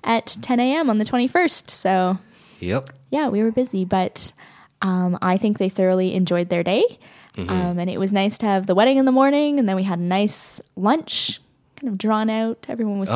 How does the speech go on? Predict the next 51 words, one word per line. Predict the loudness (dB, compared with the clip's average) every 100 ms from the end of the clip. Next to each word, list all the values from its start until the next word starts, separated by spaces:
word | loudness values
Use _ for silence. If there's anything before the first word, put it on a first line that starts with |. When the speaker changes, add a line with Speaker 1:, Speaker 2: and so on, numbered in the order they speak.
| 2
Speaker 2:
yeah. | 4
Speaker 1:
chatting. | 2 0 0 0 -2 -6
Speaker 2:
That | -10
was | -8
a |
really | -4 -4 -4
good | -8 -8
Speaker 1:
It | -2 0
was | 0
Speaker 2:
lunch. | 2
Speaker 1:
really | 0 0
good | 4 4 4
food. | -2 2 4 4 2 2
And | 2
then | 2
we | 4
were | 4 2
full | 4 2 4
for | 2 2 2 0 -2
the | 0
rest | 0 0
of | 0
the | 2
day. | 4 4 4
Speaker 2:
For | 2
Speaker 1:
And | 2
Speaker 2:
days. | 0 -2 -10 -12 -4
Speaker 1:
everyone | 2 4 4
had | 2 0 0
kind | 0
of | 0 2
a, | 2 2 0 -4
a | -4
nap, | 0 0 0 -2 -6
a |
chill | -6 -2 2
out. | 2 2 -2 -4
And | 0 2
then | 4
we | 4
were | 6
dropped | 6 4 6
off | 2 2
at | -4
the |
train | 0 0 0
station | 0 0 0 -2
and | -2
we | 0 0
went | 2
home. | 2 4 4 0